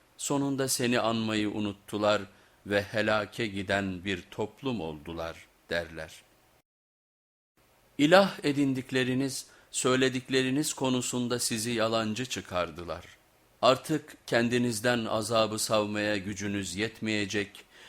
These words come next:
ve kendinize yardım da edemeyeceksiniz. Sizden kim de zulüm ve haksızlık ederse ona büyük bir azap tattırırız. Senden önce gönderdiğimiz bütün peygamberler de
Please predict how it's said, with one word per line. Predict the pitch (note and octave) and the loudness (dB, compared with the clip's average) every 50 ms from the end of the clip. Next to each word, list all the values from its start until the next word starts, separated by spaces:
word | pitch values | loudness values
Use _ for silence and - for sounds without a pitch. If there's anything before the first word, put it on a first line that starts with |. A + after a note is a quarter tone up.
| - - _ G2+ | -20 -10 _ -4
ve | G#2 - | -4 -2
kendinize | - B2 A2+ G#2+ G#2+ G#2+ A2 A2 A2 G#2 F#2+ A2 G#2+ | 0 0 2 2 0 0 -2 -2 -2 -2 0 0 0
yardım | G2 F#2+ G2 G2 G2+ F#2+ F#2 G#2 A#2 A2+ G#2 | 2 2 2 2 2 2 -2 -4 -6 -4 -4
da | F#2+ F2+ | -4 -4
edemeyeceksiniz. | B1 D#2+ F#2+ F#2+ A2 G#2+ F#2+ F#2 E2+ E2 D#2+ - E2+ D#2+ - - - - F2+ E2 E2 D#2 - - - - _ _ _ _ _ _ _ _ | -4 -4 -6 -4 -6 -6 -4 -6 -8 -8 -8 -8 -10 -10 -8 -10 -8 -8 -8 -8 -8 -10 -12 -12 -14 -16 _ _ _ _ _ _ _ _
Sizden | - - A#2+ A2+ G2+ G#2+ B2+ A#2+ A#2+ A2+ G#2 F#2+ G2 - _ _ | -6 -4 -4 -4 0 2 4 4 4 2 -2 -6 -10 -16 _ _
kim | - - D3+ C#3 B2 A2 | -2 0 0 0 2 0
de | A2+ G#2 | 0 -2
zulüm | G2 F#2 F#2 G#2+ G#2 G#2+ B2 B2+ A#2+ G#2+ G#2 | -2 -4 -4 -4 -2 0 0 0 -2 -2 -2
ve | G2+ F#2+ | -2 -2
haksızlık | F2+ F2+ G#2+ A2 - - - - A2 G2+ F2+ F#2 G2+ G2 - | -2 -2 -6 -10 -6 -4 -4 -2 -2 -4 -4 -6 -6 -4 -4
ederse | G2+ F#2 G2 G2 G2+ G2 G2 - - - G2+ G2 - - - _ _ _ _ _ _ _ | -4 -2 0 0 -2 -2 -4 -6 -4 -2 -2 -2 -4 -6 -18 _ _ _ _ _ _ _
ona | G2+ G2+ G2 F#2+ F#2+ F#2 - - | -4 -2 -2 -2 -2 -4 -6 -10
büyük | C#2 F2+ G2+ A2 A#2 A#2+ - - _ G#2 | -10 -6 -6 -4 -4 -6 -8 -10 _ -4
bir | G2+ F#2+ E2+ - - - | -4 -4 -6 -8 -8 -6
azap | G2 G2 F#2+ A2+ A2 G#2+ - - - - - | -6 -4 0 0 0 -2 -2 -8 -20 -18 -12
tattırırız. | - F2 - - _ - F2 D#2+ E2 D#2+ D#2+ D#2 - - - - _ _ _ _ _ _ _ _ _ _ _ _ _ _ _ _ _ _ _ _ _ _ _ _ _ _ _ _ _ _ _ _ _ _ _ _ _ _ _ _ | -12 -12 -12 -12 _ -14 -12 -12 -12 -14 -14 -14 -14 -14 -14 -16 _ _ _ _ _ _ _ _ _ _ _ _ _ _ _ _ _ _ _ _ _ _ _ _ _ _ _ _ _ _ _ _ _ _ _ _ _ _ _ _
Senden | - - - D#3 D3+ D#3+ D#3+ F3 F#3 F3 | -2 4 6 6 6 8 6 4 4 4
önce | D#3 C#3+ C3+ C3 B2 C3 B2 | 2 2 2 4 4 2 2
gönderdiğimiz | A2+ B2 B2 B2 A#2 B2 A#2+ A#2 A2 G#2 A2+ A#2 A#2 A2+ A2+ A#2 G#2+ F#2 E2 F#2 | 4 2 2 2 4 6 6 6 4 2 0 0 2 2 0 0 -2 -4 -6 -6
bütün | A#2+ - - D#3 C#3+ C3+ | -8 -2 0 0 0 0
peygamberler | B2+ C3+ A#2+ A2+ A2 G#2+ A#2 A2+ A2+ G#2+ A2 G#2+ G#2+ G2+ G#2+ A#2 A#2 A#2 G#2+ F#2+ | 0 0 0 0 2 2 2 0 2 2 2 2 2 2 2 2 4 2 2 0
de | F#2 F#2+ F#2+ | -2 -2 -2